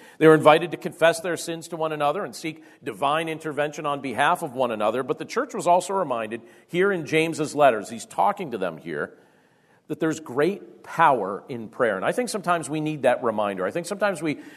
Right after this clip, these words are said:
we pray in such a light and, and genteel way when really we're supposed to be aggressively approaching the throne of God with confidence that he can miraculously intervene in our day-to-day lives. And here you have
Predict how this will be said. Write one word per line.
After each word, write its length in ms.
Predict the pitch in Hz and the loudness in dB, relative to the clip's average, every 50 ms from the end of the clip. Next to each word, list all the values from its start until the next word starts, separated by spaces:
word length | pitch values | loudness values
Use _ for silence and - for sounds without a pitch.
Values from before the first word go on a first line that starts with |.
| - | -6
we 160 | - 170 170 143 | -2 0 0 0
pray 560 | - - - 180 185 175 165 147 131 135 135 | -2 2 6 8 10 10 8 6 4 2 -2
in 200 | 139 147 147 143 | -4 -8 -10 -10
such 240 | - - 170 - 170 | -8 -6 -4 -4 -2
a 60 | 143 | -4
light 480 | 127 123 123 131 147 160 190 208 196 - - | -4 -2 0 2 2 2 2 0 -6 -8 -6
and, 500 | 170 147 135 131 123 120 120 120 120 - - _ _ _ _ _ _ _ | -4 -2 -2 -2 -2 -4 -6 -8 -14 -18 -20 _ _ _ _ _ _ _
and 540 | - 147 139 127 123 120 120 117 - - 143 | 2 4 6 6 4 2 0 -6 -10 -12 -12
genteel 800 | 107 95 156 170 190 202 185 - - - 202 185 175 160 151 143 | -4 0 2 2 2 2 0 -4 -6 -2 0 4 4 4 4 6
way 380 | 135 143 147 139 123 110 110 | 8 10 10 10 10 8 6
when 240 | 113 113 123 123 127 | 2 0 -2 -4 -2
really 260 | 123 151 180 202 190 | 0 2 2 2 2
we're 140 | 165 143 147 | 2 0 -2
supposed 380 | 131 - 147 - 151 147 147 180 | -4 -6 -4 -2 -2 -2 -2 -4
to 40 | 151 | -6
be 140 | 135 135 | -6 -6
aggressively 720 | 120 110 98 101 120 127 143 156 - - 143 120 139 127 | -6 -8 -8 -4 0 0 0 0 -2 -6 -8 -6 -4 -4
approaching 640 | 117 110 - - 139 127 127 127 - 131 110 113 107 - - - - - - _ | -4 -6 -6 -4 -4 -2 -2 -2 -4 -4 -4 -6 -8 -12 -16 -20 -20 -20 -8 _
the 100 | - 147 | 0 0
throne 320 | 147 - 147 151 156 165 170 | 2 6 6 6 8 8 6
of 140 | 165 127 127 | 2 4 6
God 280 | 151 147 151 156 147 | 8 8 8 8 6
with 180 | 143 143 139 - | 2 -4 -4 -2
confidence 540 | - 156 160 165 156 - 143 127 127 - - | 0 0 0 0 0 -2 -4 -6 -6 -8 -10
that 100 | 135 - | -12 -10
he 120 | 175 165 | -10 -10
can 160 | 160 165 147 | -8 -8 -4
miraculously 800 | 131 120 117 117 131 147 175 170 185 175 170 156 - 170 156 143 | -2 0 2 2 2 2 2 0 -4 -6 -6 -8 -8 -8 -10 -10
intervene 840 | 143 156 147 147 - 156 139 120 104 127 151 135 107 101 98 101 - - - - - - | -8 -10 -10 -8 -6 -6 -6 -6 -6 -8 -8 -6 -6 -8 -8 -10 -12 -16 -20 -20 -14 -6
in 100 | - 151 | -2 2
our 120 | 135 123 120 | 2 2 4
day-to-day 460 | 120 151 156 - 170 160 165 156 156 | 4 4 4 4 2 2 2 4 6
lives. 480 | 147 151 156 147 127 120 127 131 127 | 8 8 8 8 8 6 4 2 0
And 120 | 143 139 131 | -4 -6 -2
here 180 | 143 214 226 | 0 2 2
you 140 | 208 185 165 | 4 4 4
have 340 | 139 165 156 151 147 - - | 4 6 6 4 4 0 -6